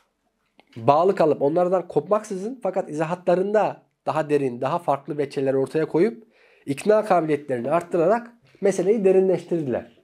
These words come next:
Kelami bir kimlik kazandıracak yola girdiler. Bunların neticesinde de işte merkezde Ebul Hasan el-Eş'ari ve Eş'arilik teşekkül etti. Yine bu dönemde üç yüz yirmi dörtte vefat ediyor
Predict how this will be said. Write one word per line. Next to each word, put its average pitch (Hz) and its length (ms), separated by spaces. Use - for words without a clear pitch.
Kelami 160 460
bir 185 100
kimlik 185 280
kazandıracak 151 800
yola 170 220
girdiler. 110 540
Bunların 240 400
neticesinde 147 600
de 208 240
işte - 180
merkezde 196 800
Ebul 175 180
Hasan 170 280
el-Eş'ari 147 680
ve 139 100
Eş'arilik 151 440
teşekkül - 380
etti. 110 340
Yine 127 240
bu 131 100
dönemde 123 440
üç 160 160
yüz 151 120
yirmi 165 180
dörtte 151 280
vefat 120 280
ediyor 107 300